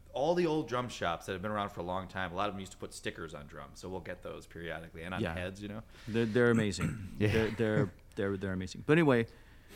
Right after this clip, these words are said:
Speaker 2: but they didn't have, like, seventeen twenty to twenty-two inch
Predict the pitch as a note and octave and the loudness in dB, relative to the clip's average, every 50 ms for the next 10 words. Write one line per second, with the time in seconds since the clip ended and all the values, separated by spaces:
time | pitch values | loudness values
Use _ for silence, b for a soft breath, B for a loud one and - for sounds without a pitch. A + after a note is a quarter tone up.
0 | B B B B B B B B - - - D3 D3+ E3 G3 F#3+ F3+ D#3+ D#3+ D#3+ | B B B B B B B B -2 2 6 8 8 10 10 8 8 8 8 8
1 | D3+ D3 C#3 B2 B2 G#2+ F#2+ F#2+ F2+ - - - - - - - - - - - | 8 8 6 6 4 2 2 2 0 -4 -10 -20 -20 -20 -20 -20 -20 -20 -20 -20
2 | - - - - - - - - - - - - - - - - - - - - | -20 -20 -20 -20 -20 -20 -20 -20 -20 -20 -20 -20 -20 -16 -8 -4 -2 0 0 4
3 | - E3+ D3 C#3 A#2+ C#3 B2 - - C3+ C3 B2+ A#2+ A#2 A2+ G#2+ G2+ G2 A2 C3+ | 6 6 6 6 6 2 0 0 0 2 4 4 4 4 2 0 0 -2 -6 -12
4 | - - - - - - - - - - - - - B2+ B2+ A#2+ A#2+ A#2+ A#2 A2+ | -16 -20 -20 -20 -20 -20 -20 -20 -18 -12 -10 -4 0 2 4 4 6 4 4 2
5 | A2 - - A2+ - - - A#2 A2 G#2+ G#2+ G#2 - - A2+ G#2+ G#2 G2 G2+ G2 | 0 -2 -4 -6 -6 -4 -2 0 0 0 0 -2 -2 -2 0 0 0 0 -2 -2
6 | - - - | -4 -6 -8